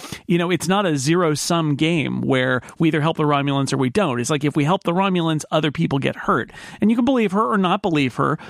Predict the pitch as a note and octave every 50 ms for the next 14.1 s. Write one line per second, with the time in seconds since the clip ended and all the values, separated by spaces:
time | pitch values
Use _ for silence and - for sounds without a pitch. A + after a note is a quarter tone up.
0 | - - - E3+ E3 E3+ E3 E3+ E3 E3 F3+ G3 F#3+ - F#3 E3 D#3 D3 - D3+
1 | C3+ - C#3+ C3+ - - F3+ E3 F3 - - E3 D3+ C3 - - B2+ A#2 A2+ G#2+
2 | - - - - - D#3 D#3+ D#3+ - C3+ - E3+ D#3 D#3 D3 D3 D3+ D#3 D3 -
3 | E3 C#3+ C#3 C#3+ C3+ C3 B2 - D#3+ D#3+ - D3 D3 D3 C#3 C#3 C3+ C#3+ C3 B2
4 | - - C#3+ B2+ B2 B2+ - - D3 C#3 B2+ A2+ - B2+ C3+ C3+ C#3+ - F#3 E3+
5 | D3 C#3+ C#3 B2+ - C3+ A#2 C3+ C3 B2+ - C3+ B2 A#2 B2 C3 B2 - C#3+ C3
6 | A#2+ - - - - - D#3+ - - A3 A#3 B3 - _ _ _ _ - F#3 D#3+
7 | - D#4 E4 D4+ C4+ G3+ F#3 D#3 C3 G#2+ B2+ - B2 - - B2+ A#2+ B2 D3 F3+
8 | F#3+ - - - - - - - E3 D#3+ D#3+ D#3 - - - - - - F3+ F3+
9 | E3+ D#3 D#3 E3+ - _ _ _ _ _ _ _ _ - F#3 F#3+ - - G#3 F#3
10 | G#3 G3+ G#3 F#3 D#3 A3+ B3+ A#3 A3+ C4+ D4 C4+ G3 G#3 G#3 G3 E3+ G3 G3 F#3
11 | G3+ G3 G3 D#3+ - - A#3+ C4+ C#4+ G3+ D#3+ C#3+ D3 C3 - - B2 G#2+ G#2 G#2+
12 | - - _ _ - - D3+ D#3 - _ - F3+ - E3+ D#3+ D3+ F3+ D3 D3+ C#3+
13 | D3 - F#3 E3 E3 D#3+ - - D#3+ D3+ - G3 F#3 F3 B2 F3 F3+ F3 F3 D#3
14 | C#3+